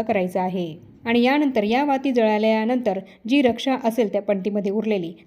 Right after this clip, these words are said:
तर ती रक्षा तुम्हाला दुसऱ्या दिवशी निर्माल्यामध्ये टाकायची आहे किंवा एखाद्या झाडाखाली टाकायची आहे.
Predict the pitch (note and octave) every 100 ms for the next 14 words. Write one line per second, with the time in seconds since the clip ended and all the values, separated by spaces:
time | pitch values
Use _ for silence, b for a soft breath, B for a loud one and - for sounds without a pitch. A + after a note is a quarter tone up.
0 | - C4 C4 C4+ G#3 G#3+ G#3+ A3 A3 G#3+
1 | F#3+ F3+ A#3+ C4 B3+ A#3 A#3+ B3+ B3+ G3+
2 | F#3 B - A#3 A#3+ A#3+ B3 A#3 B3 B3+
3 | F#3+ F3+ G#3 G3+ F#3 F#3 B _ C4 B3
4 | G#3+ A3+ A#3 A3+ A#3+ A#3+ G3+ F#3+ G3 G#3+
5 | B3 G3 F#3 F3+ F#3+ F#3 F#3+